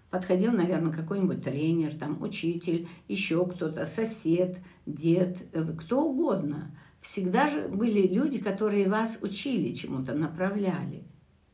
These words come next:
Всегда они были. Только мы иногда отмахиваемся. Не потому, что мы плохие, а потому, что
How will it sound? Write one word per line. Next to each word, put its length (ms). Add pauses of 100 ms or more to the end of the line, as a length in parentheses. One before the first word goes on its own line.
(600)
Всегда 400
они 220
были. 420 (400)
Только 280
мы 200
иногда 400
отмахиваемся. 840
Не 120
потому, 340
что 140
мы 220 (200)
плохие, 540
а 80
потому, 340
что 260